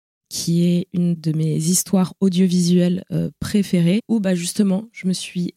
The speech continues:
extrêmement reconnue dans le côté, euh, sauvage de la Princesse Mononoke, dans le fait qu'elle se réfugie auprès d'animaux, dans la forêt, en fait, dans un, un univers qui, pour elle, est beaucoup plus sécurisé que l'univers des hommes. Et j'avoue que c'est une histoire qui me colle un peu à la peau, euh,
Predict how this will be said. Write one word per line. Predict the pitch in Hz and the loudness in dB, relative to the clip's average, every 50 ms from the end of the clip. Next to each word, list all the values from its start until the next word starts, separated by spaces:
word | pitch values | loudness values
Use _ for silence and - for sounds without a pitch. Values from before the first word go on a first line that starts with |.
| _ | _
extrêmement | - 226 - - - - 214 214 208 202 202 | -6 -6 -6 -6 -4 -2 0 2 2 2 2
reconnue | 202 196 - 196 196 196 202 | 0 0 0 0 0 0 0
dans | 190 185 170 | 0 0 -2
le | 170 | -4
côté, | - - 170 - - 180 180 165 | -4 -6 -8 -4 -2 -2 -2 -2
euh, | 165 | -2
sauvage | 160 - - 185 170 175 175 180 170 | -4 -4 -2 -2 0 0 0 0 0
de | 165 - | -2 -4
la | 131 | -6
Princesse | - - - 170 160 170 - | -6 -4 -4 -4 -2 -4 -2
Mononoke, | - 170 170 170 170 165 170 - - 214 208 220 214 - - - _ _ _ | -2 0 0 0 0 0 -2 0 0 0 0 0 -2 -6 -12 -20 _ _ _
dans | - 185 180 | -2 0 2
le | 180 175 | 2 2
fait | 170 - 185 185 - | 2 0 -2 -2 -2
qu'elle | - - 185 170 165 | -4 -4 -4 -2 -2
se | - - - | -4 -2 0
réfugie | 170 165 175 170 - - 180 165 175 180 | 0 0 0 0 0 -2 -2 0 0 0
auprès | 175 165 - - | -2 -2 -2 -4
d'animaux, | 175 165 147 160 180 190 208 220 226 226 226 - _ _ _ _ _ - | -2 0 0 2 2 2 2 2 2 0 -2 -4 _ _ _ _ _ -8
dans | 180 160 156 | -4 -2 -2
la | 147 143 143 | -2 -2 -4
forêt, | - - - 208 202 208 214 220 220 226 233 - _ _ _ _ _ _ - | -4 0 0 0 2 2 0 0 0 -2 -4 -6 _ _ _ _ _ _ -6
en | - 180 | -4 0
fait, | 180 208 208 | 0 0 0
dans | 196 185 185 | 0 0 2
un, | 180 180 185 - 170 | 2 2 0 0 -2
un | 180 180 180 | 0 0 2
univers | 185 196 190 190 185 190 196 - | 2 2 2 2 2 0 -2 -2
qui, | - 196 | -4 -8
pour | 180 - 185 190 | -6 -2 -2 0
elle, | 196 196 | 0 0
est | 190 175 | 0 0
beaucoup | 175 196 - 196 | -2 -2 -4 -4
plus | 180 202 202 | -4 -4 -4
sécurisé | - - 190 - - 185 190 185 175 196 190 | -4 -4 -8 -4 -2 0 0 0 0 0 -2
que | - - | -2 -4
l'univers | 180 165 170 165 165 165 160 | -2 0 0 0 0 0 -2
des | 151 147 143 147 | -2 -2 0 2
hommes. | 170 208 233 185 156 - _ _ _ _ _ _ _ _ _ - | 2 2 2 0 -2 -4 _ _ _ _ _ _ _ _ _ -2
Et | - 254 | 0 2
j'avoue | 233 220 190 160 170 | 2 2 2 2 0
que | 202 - | -2 -4
c'est | - 190 - - | -4 -6 -4 -2
une | 180 180 | 0 0
histoire | 165 - - - 175 190 - - | -2 -2 -2 -2 -2 -2 -4 -8
qui | - - - 190 170 160 | -10 -6 -4 -4 -2 -2
me | 165 165 156 156 | -2 -2 -2 -4
colle | - _ - 226 220 | -4 _ -2 0 0
un | 214 190 180 | 0 0 -2
peu | - - 196 | -2 0 0
à | 180 | 0
la | 170 160 151 | 0 -2 -2
peau, | - - - 185 190 202 | -6 -6 -6 -4 -2 -2
euh, | 190 175 175 180 180 185 | -2 -2 -4 -4 -4 -6